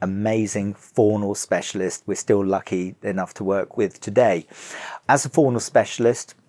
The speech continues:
she took control of the recording of these bone heaps, the lifting. I said the loess preserves bone. It doesn't preserve it brilliantly. So every single bone needed to be jacketed in plaster of Paris and lifted.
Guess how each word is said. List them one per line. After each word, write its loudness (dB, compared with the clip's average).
she 0
took -2
control 0
of -10
the -10
recording 4
of 4
these 2
bone 4
heaps, -4
the 0
lifting. 2
I 6
said 6
the 8
loess 8
preserves 6
bone. -2
It -6
doesn't 2
preserve 4
it -2
brilliantly. 2
So 4
every 4
single 2
bone 6
needed 0
to -12
be -8
jacketed -4
in -2
plaster -4
of -6
Paris -2
and 2
lifted. 0